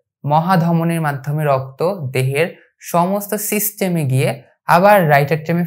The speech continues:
ফিরে এলো, এটাকে আমরা বলি সিস্টেমিক সার্কুলেশন।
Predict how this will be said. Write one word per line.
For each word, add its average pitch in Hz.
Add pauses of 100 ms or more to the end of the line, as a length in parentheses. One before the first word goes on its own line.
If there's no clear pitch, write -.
ফিরে 214
এলো, 127 (440)
এটাকে 156
আমরা 156
বলি 165 (640)
সিস্টেমিক 226 (260)
সার্কুলেশন। 127